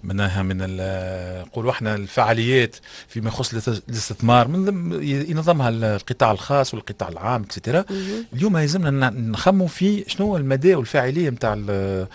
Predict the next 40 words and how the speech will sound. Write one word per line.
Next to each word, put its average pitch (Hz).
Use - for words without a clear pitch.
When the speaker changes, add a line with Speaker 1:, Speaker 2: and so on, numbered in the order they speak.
Speaker 1:
نتاع 107
ال-، 104
هال-، 104
الاعلانات 101
هذه، 110
Speaker 2:
مهم. 175
Speaker 1:
وين 156
قاعدين 113
نوصلوا، 165
شنو 254
لي 220
زوبجيكتيف 165
زاد 120
كيف 131
كيف. 247
اليوم 117
معناها 98
احنا 113
سي 135
فري، 127
اليوم 113
الاعلانات 107
تحكي -
على 104
مليارات 104
الدينارات 101
Speaker 2:
مهم. 202
Speaker 1:
او 98
دولارات 107
في -
استثمارات، 104
معناها 98
Speaker 2:
مهم. 92
Speaker 1:
كل 113
زادت 92
اكثر -
من 85
عشرين 107
في 101
المية 107